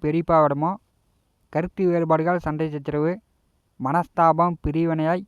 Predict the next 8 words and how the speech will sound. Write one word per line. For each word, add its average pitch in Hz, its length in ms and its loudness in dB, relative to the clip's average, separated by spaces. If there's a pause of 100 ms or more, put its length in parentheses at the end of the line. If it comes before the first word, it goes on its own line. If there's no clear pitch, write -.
(180)
வரத்துக்கு 156 420 -4 (100)
வாய்ப்புலாம் 151 480 0
உண்டு. 123 180 -6 (1600)
லாபஸ்தானத்திலே 202 880 2 (120)
குரு 180 180 0
பகவான் 190 280 2
வரும்போது 151 380 0 (2000)
உங்களுடைய 151 440 0